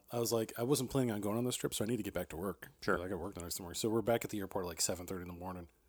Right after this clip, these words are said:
Speaker 1: and it's virtually zero zero.
Speaker 2: Yeah.
Speaker 1: And they don't fly the B two in anything that low. It's <laughs> like, it's like a thousand feet and, like, three miles is, like, the lowest that
Speaker 2: Oh,
Speaker 1: they'll fly.
Speaker 2: really?
Speaker 1: Yeah, it's, it's some ridiculous stat.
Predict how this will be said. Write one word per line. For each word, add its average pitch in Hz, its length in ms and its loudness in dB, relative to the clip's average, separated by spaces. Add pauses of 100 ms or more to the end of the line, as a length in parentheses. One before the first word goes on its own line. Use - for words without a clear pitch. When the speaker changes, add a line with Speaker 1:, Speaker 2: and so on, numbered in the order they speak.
(320)
Speaker 1:
and 107 100 -2
it's 110 200 0
virtually 113 680 4
zero 110 320 4
zero. 92 500 -2 (100)
Speaker 2:
Yeah. 92 220 10 (760)
Speaker 1:
And 101 440 -2 (460)
they 131 100 8
don't 147 120 8
fly 139 160 12
the 131 100 8
B 131 140 6
two 139 360 6
in 113 80 4
anything 117 320 4
that 117 160 4
low. 107 260 4 (480)
It's 127 160 4
<laughs> - 180 2
like, 170 80 -2 (580)
it's 131 140 6
like 127 220 6 (160)
a 127 80 0
thousand 120 500 4
feet 117 320 -2
and, 113 80 -8
like, 95 160 -6
three 113 220 2
miles 90 320 -2
is, 90 80 -4
like, 85 140 -6
the 95 80 -8
lowest 92 320 -2
that 107 100 6
Speaker 2:
Oh, 139 60 10
Speaker 1:
they'll 101 80 2
fly. 90 60 6
Speaker 2:
really? 233 280 8
Speaker 1:
Yeah, 85 180 -2
it's, - 220 4
it's 135 180 4
some 135 300 8
ridiculous 101 640 0
stat. 98 360 4